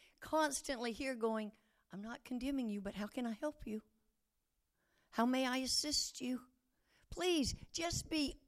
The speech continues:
open-hearted with me and invite me to be fully the Spirit of Christ in,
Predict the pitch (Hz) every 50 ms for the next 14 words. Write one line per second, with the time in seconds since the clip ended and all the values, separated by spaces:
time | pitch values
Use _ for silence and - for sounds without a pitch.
0 | _ _ _ _ - 605 392 381 - - 403 381 349 285 311 320 330 339 359 339
1 | 330 302 285 226 247 269 262 240 - - 254 247 254 262 269 285 285 269 247 220
2 | 214 196 - - _ _ _ _ _ _ _ _ _ _ _ _ _ _ _ _
3 | _ _ _ _ _ _ _ _ _ _ - 233 269 277 277 269 233 226 247 320
4 | 339 330 359 381 349 - 277 294 294 262 269 262 220 262 269 240 - - - -
5 | - - 311 359 370 359 320 320 285 247 214 247 220 - - - - - - _
6 | - 302 294 294 277 269 233 233 - - - - - - - 247 226 202 - -
7 | - - - - -